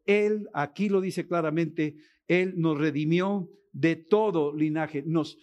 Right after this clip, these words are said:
nos, nos identifica por la sangre de Cristo que nos ha lavado. De ahí que es tan importante testificar de Cristo, evangelizar a la gente,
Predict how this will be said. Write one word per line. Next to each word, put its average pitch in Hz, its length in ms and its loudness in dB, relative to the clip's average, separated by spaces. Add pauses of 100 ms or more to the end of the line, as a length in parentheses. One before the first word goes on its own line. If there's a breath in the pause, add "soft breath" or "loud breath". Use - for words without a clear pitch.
(120 soft breath)
nos, 160 420 -2
nos 165 380 -2
identifica 170 1000 0 (380)
por 151 160 0
la 156 140 2
sangre 202 480 2
de 180 160 0
Cristo 190 420 -2
que 147 100 -4
nos 139 200 -2
ha 151 80 0
lavado. 131 320 -4
De 147 120 2
ahí 180 160 0
que 190 100 0
es 180 120 -4
tan 202 180 2
importante 175 960 0 (360 soft breath)
testificar 135 680 -4
de 139 100 -4
Cristo, 131 400 -6
evangelizar 139 800 -2
a 165 40 -2
la 156 100 0
gente, 139 440 -8